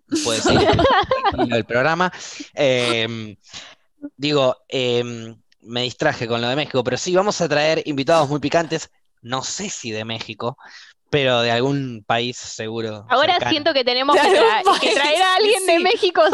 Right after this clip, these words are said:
Speaker 2: sí o sí.
Speaker 1: Eh, no, no, lo que está, bueno, sí, vamos a traer a alguien de México sí o sí. Ya nos confirmó
Speaker 2: <laughs>
Speaker 1: Luisito Comunica que va a venir con nosotros, eh,
Speaker 3: Trancu.
Speaker 1: al programa. Vamos a arrancar el programa con Luisito Comunica. Lo seguimos con Asesino.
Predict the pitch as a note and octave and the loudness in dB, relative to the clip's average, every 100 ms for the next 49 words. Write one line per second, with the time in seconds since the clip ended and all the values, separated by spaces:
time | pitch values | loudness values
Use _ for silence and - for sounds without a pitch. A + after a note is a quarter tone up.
0 | G#4 F4 D#4+ E4 D#4+ D#4+ A#3+ - _ - | 4 4 2 2 0 0 -2 -10 _ -20
1 | _ _ _ F4 C3+ B2+ A#2+ A2+ D#3+ E3 | _ _ _ -6 -2 0 0 -2 -2 0
2 | D#3 C#3 B2 B2+ A#2+ - - B2+ B2 A2 | 2 4 2 2 0 -4 -4 -2 -2 -4
3 | A#2+ A2+ D3 B2+ A#2 A#2+ A#2+ A2 A2 A2+ | -2 0 0 0 0 2 2 -2 -6 -10
4 | A2 G#2+ - A2 B2 C3 D3 _ - C3 | -10 -10 -8 -8 -8 -10 -12 _ -4 -2
5 | B2+ - E4 F#4+ E4 F4+ - A#2+ A2 G#2+ | 0 0 0 0 0 -2 -4 -4 -4 -6
6 | A#2 C3 D3 C#3 - - _ - A2 B2 | -8 -2 -2 -2 -8 -20 _ -4 0 2
7 | A#2 A#2+ B2 - - A2 G#2+ - B2 C3 | 0 -2 -6 -8 -10 -10 -8 -6 -4 -2
8 | B2+ - _ - - _ G#3 G#3 G3 F3+ | -4 -6 _ -20 -20 _ -6 -2 0 0
9 | G3+ F#3+ G#3 B2+ D3+ E3 E3+ - A#2+ A2+ | 0 -2 -2 -2 0 -2 -4 -4 -4 -4
10 | A2 G#2+ A2 G#2+ C#3 C#3 A#2 B2+ B2 A2 | -8 -8 -10 -4 0 0 0 -2 -4 -6
11 | G#2+ A#2+ A2+ B2+ D#3 D3+ - A2 A#2 - | -6 -6 -6 -8 -2 -2 -2 -8 -6 -6
12 | B2+ B2+ - A2+ A2 A2 - A2+ - D3+ | -6 -6 -6 -6 -6 -6 -6 -8 -10 -8
13 | D#3+ D3+ | -8 -8